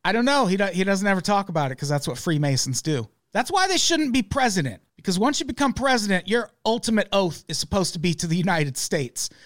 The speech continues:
And that's not how Freemasons work. Freemasons, your ultimate oath is to the Freemasons. So it is actually kinda troubling that so many presidents and politicians have been Freemasons. Also, Freemasonry, I believe, is banned in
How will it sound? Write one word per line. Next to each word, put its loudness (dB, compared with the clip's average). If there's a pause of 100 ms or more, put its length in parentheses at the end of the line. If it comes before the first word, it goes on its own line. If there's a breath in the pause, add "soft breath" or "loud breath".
(140 loud breath)
And -10
that's 0
not 2
how 0
Freemasons 0
work. -2
Freemasons, 2
your 4
ultimate 0
oath 0
is -6
to -20
the -12
Freemasons. -2 (240 soft breath)
So 0
it 2
is 2
actually 0
kinda 0
troubling 0
that -2 (220)
so 0
many 2
presidents 0
and -2
politicians 0
have -2
been -2
Freemasons. 0 (320 loud breath)
Also, 0
Freemasonry, 0
I 4
believe, 0
is 0
banned -2 (260)
in 0